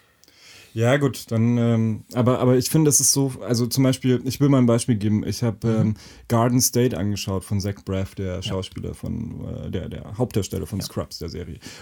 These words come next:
Speaker 1: Und der hat ein Regiedebüt mit, äh, Garden State gemacht und ich hab den einfach mal angeguckt, hatte überhaupt nichts davon gehört und fand
Speaker 2: Mhm.
Speaker 1: den richtig klasse. Gerade
Speaker 2: Ja.
Speaker 1: so ein Indie-Film, sehr langsam erzählt, sehr klein, alles low budget.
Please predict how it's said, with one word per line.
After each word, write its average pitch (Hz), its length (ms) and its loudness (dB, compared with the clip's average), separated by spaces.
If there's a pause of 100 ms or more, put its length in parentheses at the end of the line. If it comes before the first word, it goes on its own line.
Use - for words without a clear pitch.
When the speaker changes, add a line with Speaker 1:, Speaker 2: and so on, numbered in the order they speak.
Speaker 1:
Und 98 80 -4
der 113 80 4
hat 110 80 2
ein 104 260 2
Regiedebüt 135 800 0
mit, 107 160 0
äh, - 160 -10
Garden - 240 -6
State 135 240 -4
gemacht 127 300 -2
und 107 80 -4
ich 95 80 -6
hab 104 100 -6
den 95 180 -2
einfach 87 200 -6
mal 90 140 -4
angeguckt, 127 440 -4
hatte 107 160 -4
überhaupt 127 540 -2
nichts 113 160 -4
davon 107 280 -6
gehört 107 320 -2
und 101 120 -8
fand 101 220 -4
Speaker 2:
Mhm. 104 100 0
Speaker 1:
den 95 100 -2
richtig 110 320 -2
klasse. 90 400 -10
Gerade - 280 -6
Speaker 2:
Ja. 90 80 -2
Speaker 1:
so 104 100 -6
ein - 80 -8
Indie-Film, 127 640 0
sehr 92 340 -6
langsam 110 420 -2
erzählt, 98 360 -4
sehr 90 140 -12
klein, 113 480 0
alles 92 180 -4
low 95 140 -2
budget. 113 440 -2